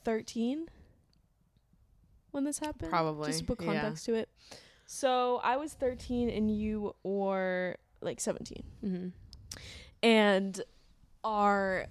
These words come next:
Speaker 1: stu-, dance studio owner let us all have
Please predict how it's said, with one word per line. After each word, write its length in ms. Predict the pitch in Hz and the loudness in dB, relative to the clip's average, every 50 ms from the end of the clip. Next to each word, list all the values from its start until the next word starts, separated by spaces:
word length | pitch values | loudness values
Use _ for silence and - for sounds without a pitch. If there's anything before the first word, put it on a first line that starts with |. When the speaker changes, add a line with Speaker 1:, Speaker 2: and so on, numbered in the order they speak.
| - - - - - - - - - - - - | -12 -14 -16 -18 -18 -20 -20 -20 -20 -20 -10 -4
Speaker 1:
stu-, 480 | 214 - - - - - 247 233 208 - | 0 2 2 2 2 2 2 0 0 0
dance 340 | 185 - 247 262 277 269 | 0 2 2 2 2 2
studio 560 | - - - 254 240 233 233 220 208 208 - - | 0 0 0 0 2 4 4 4 4 2 0 -2
owner 500 | - 202 214 220 - 190 - - 214 - - - - - - - - - | -6 -8 -8 -8 -8 -8 -8 -10 -10 -12 -12 -14 -16 -16 -18 -18 -16 -6
let 280 | - 226 233 220 214 - - | 2 6 8 8 8 8 6
us 240 | 208 208 202 - - | 2 2 2 2 6
all 260 | - 202 208 214 214 | 8 10 10 10 8
have 460 | 208 202 196 196 190 190 190 185 | 6 2 -2 2 2 4 2 2